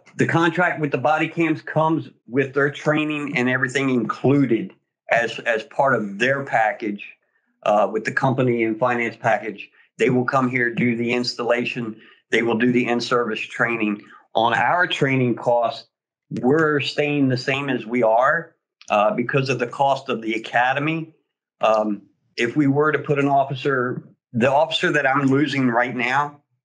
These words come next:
I can't even replace that officer. There's not an academy class available until July,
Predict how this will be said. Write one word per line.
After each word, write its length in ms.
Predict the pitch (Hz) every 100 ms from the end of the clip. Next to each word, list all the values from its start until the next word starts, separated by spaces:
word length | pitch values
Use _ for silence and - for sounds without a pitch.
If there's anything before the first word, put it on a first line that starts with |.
| _ _ - _ - 131 -
I 140 | -
can't 260 | 131 147 139
even 180 | 135 117
replace 500 | 110 107 131 131 131
that 140 | 123
officer. 580 | 120 120 - - 120 113
There's 220 | 110 110
not 200 | 127 127
an 120 | 123 113
academy 580 | 113 123 123 120 117
class 380 | 110 123 117 110
available 520 | 110 107 117 123 123
until 340 | 113 107 139 110
July, 680 | 92 101 104 101 110 -